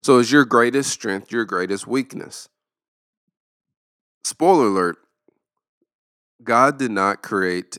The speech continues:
any one thing to serve one purpose. Let that marinate. God never created any one thing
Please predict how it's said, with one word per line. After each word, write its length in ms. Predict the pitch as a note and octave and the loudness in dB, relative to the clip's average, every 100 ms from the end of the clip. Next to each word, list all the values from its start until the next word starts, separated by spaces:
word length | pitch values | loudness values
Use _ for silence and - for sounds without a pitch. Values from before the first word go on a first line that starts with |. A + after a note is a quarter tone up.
| - | -8
any 260 | A#2 C3 B2+ | -4 0 0
one 320 | A2+ A2 A2 | 2 2 0
thing 520 | - G2+ F#2 E2+ D#2+ _ _ _ - | -6 -6 -6 -10 -16 _ _ _ -6
to 100 | A2+ | -4
serve 400 | - G2 F#2+ F2+ | 0 2 2 2
one 240 | F#2 F2 | -2 -2
purpose. 600 | E2+ E2+ - - - - _ _ _ _ _ _ _ _ _ _ _ _ _ _ _ _ _ | -2 -6 -6 -14 -16 -16 _ _ _ _ _ _ _ _ _ _ _ _ _ _ _ _ _
Let 180 | B2 A2 | -2 0
that 120 | G2 | -2
marinate. 420 | F#2 D#2+ D2 - - _ _ _ _ _ | 0 -2 -4 -10 -18 _ _ _ _ _
God 340 | F#2 G#2+ B2 B2+ | 0 4 4 4
never 340 | A2 A2 A#2+ | 0 0 0
created 480 | A#2+ A2+ F#2+ F#2 F2+ | 0 0 0 -2 -6
any 280 | G#2 A#2 A#2+ | -6 -4 0
one 340 | A#2+ G2+ A2 D#3+ | 0 0 0 -2
thing 480 | B2+ F#2 D#2+ F#2+ | -2 -4 -6 -14